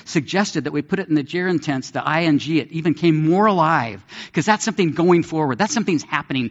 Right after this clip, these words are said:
and active. More and more committed to knowing Jesus, loving Jesus, serving Jesus, here in this community right here and in the world that we're called to minister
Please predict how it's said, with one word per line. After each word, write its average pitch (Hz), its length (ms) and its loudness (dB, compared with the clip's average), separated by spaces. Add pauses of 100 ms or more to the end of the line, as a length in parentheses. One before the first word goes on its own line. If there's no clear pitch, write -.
(220)
and 113 160 -6
active. 113 400 -8 (240)
More 214 320 4
and 170 160 2
more 165 180 2
committed 151 480 0
to 151 80 -2
knowing 165 600 4
Jesus, 113 440 -12 (240)
loving 170 500 0
Jesus, 117 540 -10 (220)
serving 190 500 -2
Jesus, 107 460 -12 (180)
here 247 400 0
in 151 300 4
this 202 180 2
community 180 460 0
right 127 220 -6
here 175 420 -2 (280)
and 127 140 -4
in 120 60 -2
the 120 80 -4
world 127 340 -4
that 135 100 -16
we're 123 120 -10
called 120 580 -6
to 139 60 -4
minister 117 600 -6